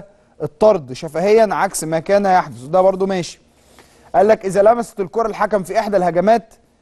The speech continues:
بامكانه اجراء اسقاط الكره، على عكس ما كان، آه، يحسب من قبل بانه الحكم مش موجود.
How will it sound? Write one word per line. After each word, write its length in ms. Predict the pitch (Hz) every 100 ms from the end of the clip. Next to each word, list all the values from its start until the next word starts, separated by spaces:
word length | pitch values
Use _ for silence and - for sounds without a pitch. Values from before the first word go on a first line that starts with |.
| _ _ -
بامكانه 720 | 165 180 175 214 226 220 214
اجراء 340 | 170 190 220
اسقاط 600 | - - 202 214 208 _ -
الكره، 420 | 160 151 196 220
على 360 | 226 156 147 165
عكس 240 | 190 -
ما 100 | 175
كان، 320 | 165 208 202 -
آه، 420 | 156 147 147 147
يحسب 400 | 156 202 - 151
من 60 | 147
قبل 320 | 196 202 185
بانه 180 | 170 165
الحكم 340 | - 202 202
مش 220 | 165 -
موجود. 320 | 151 147 127